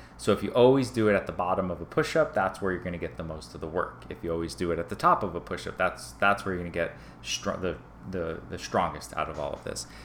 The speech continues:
So it's a good idea to mix it up and sometimes pause in different positions. So not always the top, not always the bottom, sometimes in the middle.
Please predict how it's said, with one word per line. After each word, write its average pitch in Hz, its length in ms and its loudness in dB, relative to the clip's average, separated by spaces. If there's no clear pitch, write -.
So - 200 6
it's 101 100 2
a 107 40 0
good 180 140 10
idea 143 220 10
to 98 300 0
mix 107 280 2
it 90 80 2
up - 300 -2
and 85 220 -4
sometimes 87 540 -4
pause 80 400 -2
in 80 100 -10
different 78 340 -10
positions. 73 500 -8
So 85 100 -6
not 92 240 6
always 98 240 6
the 82 100 -4
top, 85 340 2
not 85 200 2
always 85 200 0
the - 80 -10
bottom, 117 380 8
sometimes 85 440 -8
in 85 80 -8
the 78 80 -6
middle. 104 400 4